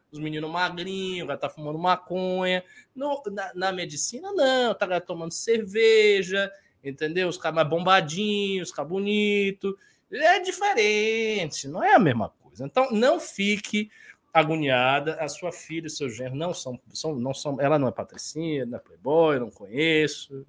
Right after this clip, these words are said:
é isso. É, <laughs> próximo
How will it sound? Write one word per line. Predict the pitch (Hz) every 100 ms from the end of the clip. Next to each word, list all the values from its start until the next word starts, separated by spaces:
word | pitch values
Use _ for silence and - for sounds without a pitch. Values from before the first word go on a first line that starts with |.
| _
é | -
isso. | - - - _ - - - - - - -
É, | 156
<laughs> | 127 - - 131 - 151 208 196 - _
próximo | 151 147 151 147 - 147 139 135 127 117